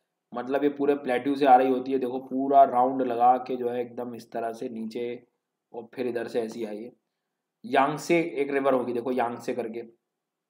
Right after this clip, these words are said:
यांगसे एशिया की सबसे लंबी नदी है। यांगसे जो है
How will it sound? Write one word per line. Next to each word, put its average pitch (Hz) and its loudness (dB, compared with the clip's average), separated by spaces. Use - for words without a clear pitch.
यांगसे 139 2
एशिया 139 4
की 160 0
सबसे - 0
लंबी 143 0
नदी 131 -6
है। 113 -12
यांगसे 127 0
जो 139 4
है 139 -2